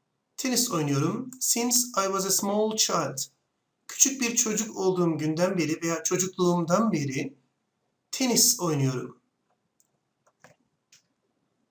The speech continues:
Present perfect continuous tense yapısında for veya since kullanabiliyoruz. Şimdiki cümlelerimizde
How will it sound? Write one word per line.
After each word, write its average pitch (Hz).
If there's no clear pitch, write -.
Present 247
perfect 196
continuous 202
tense -
yapısında 156
for 226
veya 170
since -
kullanabiliyoruz. 151
Şimdiki 262
cümlelerimizde 170